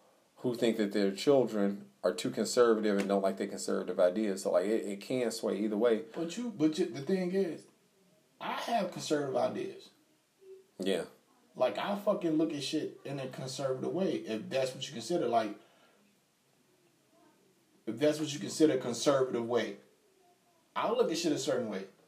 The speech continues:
Speaker 2: You know what I'm saying?
Speaker 1: Yeah.
Speaker 2: Like, I, I look at shit like,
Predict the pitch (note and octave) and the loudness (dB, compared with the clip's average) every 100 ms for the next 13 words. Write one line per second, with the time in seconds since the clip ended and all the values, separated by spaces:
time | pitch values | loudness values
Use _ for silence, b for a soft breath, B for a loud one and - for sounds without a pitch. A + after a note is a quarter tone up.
0 | _ G#2 C3+ C3+ D#3+ D#3 D3+ D3+ - - | _ -4 -2 2 4 4 2 -6 -8 -2
1 | F#2 F#2+ - - B2+ C#3 - - - - | -2 -2 -8 0 2 2 -2 -16 -20 -20
2 | _ _ _ - D3 F#3 D#3 D3 D#3+ D3 | _ _ _ 2 2 2 0 -2 0 2
3 | C3+ B2+ | 2 0